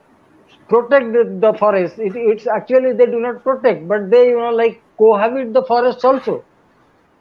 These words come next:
They do not destroy the forest, because the forest also provides them food.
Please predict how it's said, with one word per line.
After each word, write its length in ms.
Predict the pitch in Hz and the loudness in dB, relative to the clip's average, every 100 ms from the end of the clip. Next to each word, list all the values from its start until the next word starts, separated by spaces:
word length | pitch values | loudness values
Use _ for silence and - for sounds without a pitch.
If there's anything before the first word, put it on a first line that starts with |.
| _ | _
They 140 | 185 226 | 0 2
do 100 | 226 | 2
not 240 | 233 208 | 0 0
destroy 400 | 214 214 269 277 | 0 0 0 0
the 140 | 262 | 0
forest, 340 | 226 214 139 - _ _ - | -2 -4 -6 -16 _ _ -4
because 240 | 202 233 | 2 2
the 80 | 226 | 2
forest 440 | - 220 269 254 | 0 0 0 0
also 240 | 254 254 254 | -2 0 -2
provides 440 | 240 226 233 214 | 0 0 0 -2
them 160 | 240 233 | -4 -6
food. 320 | 269 247 131 | -4 -4 -4